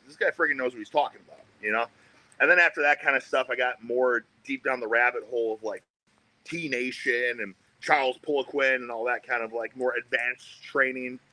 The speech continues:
tempos and all that shit now, which is becoming a fad again. But, uh, yeah, I mean, that was, like, fifteen years ago. And then basically got done with college, did a little, tried a little powerlifting stuff, realized that, like, listen,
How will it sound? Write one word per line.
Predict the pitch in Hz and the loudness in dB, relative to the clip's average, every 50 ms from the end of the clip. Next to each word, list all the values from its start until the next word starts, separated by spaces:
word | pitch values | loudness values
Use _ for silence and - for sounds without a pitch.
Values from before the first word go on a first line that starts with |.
| _ _ _ _ _ | _ _ _ _ _
tempos | - 175 165 147 - _ _ _ _ _ _ _ - 165 160 147 147 139 143 147 139 139 | 0 2 2 2 0 _ _ _ _ _ _ _ 4 6 6 6 6 4 0 -2 -2 -2
and | 131 | -2
all | 127 127 127 | 0 2 0
that | 127 123 - | 0 -2 -2
shit | - - 151 147 139 - 127 | -8 -4 -2 -2 -2 0 0
now, | 131 127 127 127 127 | 0 0 0 0 0
which | 120 - - - - _ _ _ _ - | -2 -4 -6 -16 -20 _ _ _ _ -14
is | 127 131 | -12 -8
becoming | 139 131 - 151 139 127 | -6 0 0 0 2 0
a | 123 | -2
fad | - - 131 123 123 123 127 | 2 4 4 4 4 4 2
again. | 117 113 120 120 120 120 127 127 _ _ _ _ _ _ _ _ _ _ _ - - | 0 -2 -2 -4 -4 -8 -10 -14 _ _ _ _ _ _ _ _ _ _ _ 0 2
But, | 127 120 113 110 - 127 | 2 4 4 2 0 -2
uh, | 123 113 113 107 104 101 - _ _ _ - - _ _ _ _ _ _ _ _ - | 0 0 0 -2 -4 -6 -8 _ _ _ -20 -20 _ _ _ _ _ _ _ _ -2
yeah, | 104 127 139 156 | 4 6 6 6
I | 151 | 6
mean, | 131 120 117 | 2 0 -2
that | 127 135 | 0 0
was, | 127 127 - | 0 0 0
like, | 120 110 95 - _ _ _ _ _ _ _ _ _ _ _ _ _ _ _ _ _ - | -2 -2 -2 -6 _ _ _ _ _ _ _ _ _ _ _ _ _ _ _ _ _ 0
fifteen | 151 147 - - 151 131 | 0 0 0 0 -10 -8
years | 117 123 131 139 127 123 | -2 0 -2 -2 -2 -4
ago. | 113 110 104 101 98 - _ _ _ _ _ _ _ _ _ _ _ _ _ _ _ _ _ _ _ - | -6 -6 -6 -6 -8 -10 _ _ _ _ _ _ _ _ _ _ _ _ _ _ _ _ _ _ _ -2
And | 139 143 | 2 4
then | 160 156 | 4 6
basically | 147 165 170 151 - - 175 165 156 143 - - - - - - - - _ - | 6 6 4 4 2 0 0 2 2 2 0 -2 -4 -6 -8 -12 -12 -16 _ -2
got | - 156 143 139 | 2 4 4 4
done | - 151 | 4 0
with | 143 135 | 0 0
college, | - 156 135 131 131 135 135 131 - | 0 2 2 2 4 2 0 0 -2
did | - 151 | -4 -4
a | 151 | -2
little, | 147 139 135 | 0 -2 -2
tried | _ - - 180 185 | _ 0 2 4 4
a | 170 165 | 6 4
little | 151 | 2
powerlifting | - - 139 139 143 139 131 - 143 135 | 2 0 0 0 2 0 -2 -4 -6 -14
stuff, | - - 143 135 135 - | -6 -2 -2 -2 -2 0
realized | 139 147 147 143 139 139 135 135 | 0 2 2 4 4 4 2 2
that, | 139 127 117 | -4 -2 0
like, | 127 123 - - | -2 -2 -4 -4
listen, | 170 170 - - - | -8 -8 -8 -8 -20